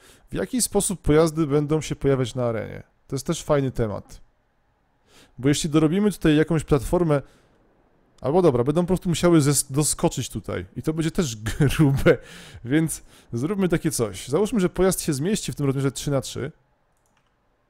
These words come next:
i będzie musiał wykonać, no tak, tak nie będą mogły wskoczyć na to, mam nadzieję, że będą takie niskie, więc będą musiały zeskoczyć z tej platformy.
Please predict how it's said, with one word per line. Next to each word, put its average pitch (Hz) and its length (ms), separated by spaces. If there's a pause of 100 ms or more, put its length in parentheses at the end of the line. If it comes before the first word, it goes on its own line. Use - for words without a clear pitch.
(1400)
i 135 60
będzie 175 520
musiał 156 800 (140)
wykonać, 175 920 (1500)
no 156 60
tak, 110 200
tak 160 180
nie 185 100
będą 156 180
mogły 147 300
wskoczyć 131 540
na 123 140
to, 131 100
mam 139 100
nadzieję, 135 120
że 135 100
będą 135 100
takie 135 240
niskie, 135 300
więc 175 100
będą 165 160
musiały 165 320
zeskoczyć 151 460
z - 40
tej 139 140
platformy. 101 560